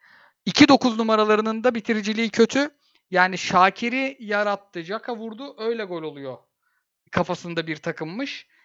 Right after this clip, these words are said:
İsviçreli gazeteci arkadaşlarımızın yazdığına göre benim çok korktuğum bir maç İsviçre maçı. İsviçre maçı bizi kırabilir. İtalya'ya yenildik diye bir şey olmaz ama İsviçre maçı bizi kırabilir.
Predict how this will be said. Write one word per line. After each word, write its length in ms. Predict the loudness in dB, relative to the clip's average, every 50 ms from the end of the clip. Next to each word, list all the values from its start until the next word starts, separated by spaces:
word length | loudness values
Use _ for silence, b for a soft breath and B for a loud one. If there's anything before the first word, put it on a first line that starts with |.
| _ _ _
İsviçreli 640 | -14 -14 -14 -12 -14 -14 -12 -12 -10 -8 -8 -4
gazeteci 440 | -4 -4 -4 -4 -10 -12 -8 -4 -2
arkadaşlarımızın 1000 | -2 -2 -2 -4 -6 -6 -6 -8 -8 -8 -8 -8 -8 -12 -12 -10 -12 -12 -12 _ _ _ _ _ _ _ _ _ _
yazdığına 580 | -2 0 0 0 0 -2 -6 -8 -6 -6 -6 -8
göre 420 | -6 -6 -6 -6 -6 -8 -8 _ _ _ _
benim 500 | -20 -10 -6 -4 -4 -4 -4 -6 -8 -12
çok 300 | -10 -8 -8 -8 -8 _
korktuğum 540 | -6 -6 -6 -6 _ -12 -10 -10 -8 -10
bir 100 | -10 -10
maç 240 | -8 -8 -8 -6 -6
İsviçre 380 | -6 -4 -2 0 0 4 4 6
maçı. 240 | 6 6 6 6 0
İsviçre 480 | -2 -2 -4 0 0 0 2 2 0
maçı 240 | 0 0 -2 -4 -6
bizi 140 | -6 -6 -6
kırabilir. 640 | 0 2 6 6 6 4 4 -2 -2 -4 -4 -10 -14 B B B B B B B B B
İtalya'ya 480 | -6 4 6 6 6 6 4 -2 -2 -2
yenildik 420 | -2 -4 -6 -6 -6 -8 -8 -6
diye 160 | -6 -6 -6
bir 40 | -4
şey 180 | -4 -2 2 2
olmaz 380 | 2 2 2 -2 -4 -4 -4 _
ama 180 | -2 -2 -2 -2
İsviçre 480 | -4 -8 -10 -6 -6 -6 -2 0 0
maçı 240 | 0 0 0 -2 -4
bizi 140 | -6 -6 -8
kırabilir. 600 | -4 2 4 4 4 2 0 -8 -12 -12 -14 -20